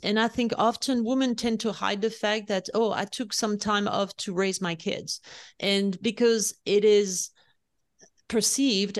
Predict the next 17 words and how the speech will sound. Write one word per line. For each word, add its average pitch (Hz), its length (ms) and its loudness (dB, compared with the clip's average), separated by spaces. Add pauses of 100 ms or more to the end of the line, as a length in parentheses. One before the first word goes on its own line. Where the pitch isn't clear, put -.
as 190 220 -2
a 190 60 -4
setback. 175 720 -2 (460)
And 214 180 0
I 226 80 2
beg 220 300 -2
to 220 120 -6
differ. 180 560 -4
I 214 120 -4
don't 226 160 -2
think 226 160 -2
it's 208 180 -2
a 196 100 0
setback. 175 680 -4
I 208 100 -2
think 254 240 -4
you, 254 180 -2